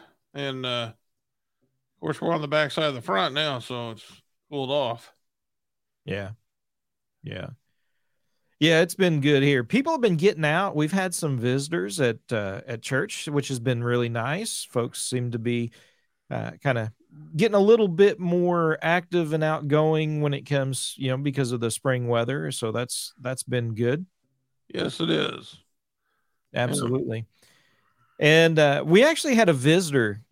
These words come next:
Speaker 2: uh, a couple of weeks ago from Kentucky that was visiting as they were passing through the area, headed down, actually heading down to Branson, but they, uh, uh, they were visiting and, and had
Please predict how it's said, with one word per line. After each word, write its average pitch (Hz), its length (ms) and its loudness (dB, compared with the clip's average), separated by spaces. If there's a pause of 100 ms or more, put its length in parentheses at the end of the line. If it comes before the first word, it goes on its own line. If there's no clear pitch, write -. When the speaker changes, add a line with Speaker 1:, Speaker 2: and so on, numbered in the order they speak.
(260)
Speaker 2:
uh, 135 140 -6
a 139 80 -4
couple 147 300 2
of 127 60 2
weeks 147 280 0
ago 117 320 2
from 120 300 -2
Kentucky 123 640 -2
that 110 240 -2
was 110 240 -6 (160)
visiting 123 560 0
as 107 120 -6
they 117 140 0
were 107 120 -2
passing 117 480 -2
through 123 260 -2
the 113 240 -6
area, 120 420 2
headed 113 240 -2
down, 113 400 -4
actually 131 300 -2
heading 123 160 0
down 110 160 0
to 98 80 -8
Branson, 117 500 -2
but 104 140 -6 (840)
they, 156 360 6
uh, 113 280 2 (360)
uh, 117 260 -4
they 151 160 4
were 139 160 2
visiting 156 480 2
and, 131 180 0
and 131 440 0
had 131 420 -2